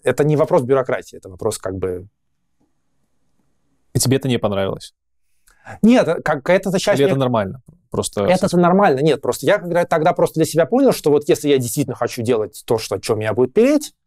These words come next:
Speaker 1: то надо, вот, не знаю, съездить в Калифорнию на годик. А лучше на два.
Speaker 2: Чё, поехал в Калифорнию?
Speaker 1: Нет, я поехал в Джет-, пошёл в JetBrains.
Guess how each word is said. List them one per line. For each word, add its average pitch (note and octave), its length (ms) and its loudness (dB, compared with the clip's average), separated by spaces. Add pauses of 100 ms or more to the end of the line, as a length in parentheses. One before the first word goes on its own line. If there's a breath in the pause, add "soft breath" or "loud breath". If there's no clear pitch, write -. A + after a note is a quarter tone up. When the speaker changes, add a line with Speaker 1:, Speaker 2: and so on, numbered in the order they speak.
(1300)
Speaker 1:
то F3+ 140 4
надо, D3+ 300 2
вот, A#2 180 -4
не G#2 80 -8
знаю, F#2 180 -10
съездить C3 320 0
в - 20 -20
Калифорнию G#2 480 -6
на - 160 -14
годик. - 220 -12 (720)
А F#2+ 100 -4
лучше G#2 280 -2
на F2+ 200 -6 (100)
два. - 200 -8 (160)
Speaker 2:
Чё, - 200 -4
поехал G#2 300 -2
в - 60 -8
Калифорнию? D#3 440 -4 (140)
Speaker 1:
Нет, D#3 240 2
я C3 140 0
поехал C#3 300 0
в - 20 -4
Джет-, C3+ 120 0
пошёл C3+ 240 -2
в C#3 60 -2
JetBrains. A2 460 -4